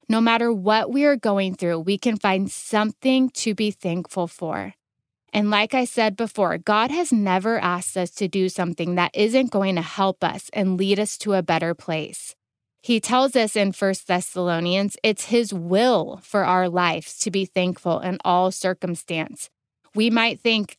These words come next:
"I can't, not in this situation, not here, not now."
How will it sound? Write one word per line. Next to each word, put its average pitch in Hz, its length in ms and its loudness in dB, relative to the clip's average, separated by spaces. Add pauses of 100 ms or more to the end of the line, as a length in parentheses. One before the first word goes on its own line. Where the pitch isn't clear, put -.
"I 220 140 2
can't, 254 520 2
not 202 340 2
in 254 180 6
this 247 120 2
situation, 214 1160 0
not 208 400 2
here, 208 440 -2
not 202 380 0
now." 202 480 0